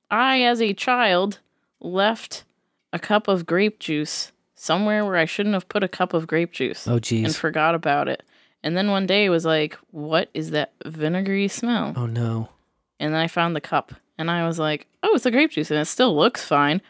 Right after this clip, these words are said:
Speaker 1: but it smells like shit."
Speaker 2: <laughs>
Speaker 1: And I just dumped it out. Little did I know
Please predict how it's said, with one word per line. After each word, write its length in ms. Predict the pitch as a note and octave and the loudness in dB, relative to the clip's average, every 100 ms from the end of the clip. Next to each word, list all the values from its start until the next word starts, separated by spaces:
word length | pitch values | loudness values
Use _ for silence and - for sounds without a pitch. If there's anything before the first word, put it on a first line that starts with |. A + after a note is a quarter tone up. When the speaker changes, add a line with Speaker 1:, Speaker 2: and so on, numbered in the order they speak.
| _ | _
Speaker 1:
but 160 | D3+ C#3+ | 0 0
it 120 | - | 0
smells 800 | - - C#3 D3 A#3 F3 D#3+ F#3 | -6 -6 -4 -2 0 0 -2 -4
like 400 | F#3 G3+ G#3+ G#3+ | -4 -2 -4 -6
shit." 560 | - - B3+ D#4+ - - | -10 -4 0 0 -2 -6
Speaker 2:
<laughs> 1160 | - - - - - - - - - - E4 | -6 -6 -8 -10 -12 -8 -4 -2 -2 0 -2
Speaker 1:
And 140 | - F#3+ | 0 0
I 80 | G3+ | 0
just 220 | D#3+ - | -2 -2
dumped 260 | E3+ D#3 | 0 0
it 80 | D3 | 0
out. 320 | E3+ G3+ - - _ _ _ - - - - _ | 2 2 0 -6 _ _ _ -20 -20 -20 -20 _
Little 440 | D#3 F3 B3+ A#3+ E3+ | -6 0 2 2 2
did 180 | F#3 | 2
I 200 | E3 D#3 | 4 2
know 540 | D3 D3 F3+ D3 B2 | 2 2 2 2 0